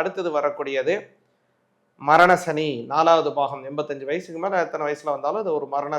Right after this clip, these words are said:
சனி அப்படின்னு பேரு. அதனால இதுல வந்து என்ன விஷயம் இருக்குங்கிறத நல்லா கவனிச்சுங்க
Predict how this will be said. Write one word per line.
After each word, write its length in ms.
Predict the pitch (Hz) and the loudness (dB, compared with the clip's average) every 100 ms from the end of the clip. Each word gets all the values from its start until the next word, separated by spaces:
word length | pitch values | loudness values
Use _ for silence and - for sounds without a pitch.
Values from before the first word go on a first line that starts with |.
| 147 | -6
சனி 160 | 135 135 | -10 -8
அப்படின்னு 280 | 117 123 135 - | -8 -10 -14 -10
பேரு. 180 | 110 - _ _ _ _ _ _ _ _ _ _ _ _ - | -10 -10 _ _ _ _ _ _ _ _ _ _ _ _ -8
அதனால 260 | 151 170 190 151 147 - _ _ _ - | 0 4 6 6 4 -4 _ _ _ -2
இதுல 200 | 165 180 170 | 6 8 8
வந்து 160 | 180 196 | 8 6
என்ன 120 | 185 208 180 | 6 4 2
விஷயம் 280 | 196 196 | 2 4
இருக்குங்கிறத 460 | 175 175 165 160 160 147 | 4 0 -4 0 0 2
நல்லா 160 | 151 147 | 2 2
கவனிச்சுங்க 500 | 143 151 147 147 131 | 0 0 -4 -8 -4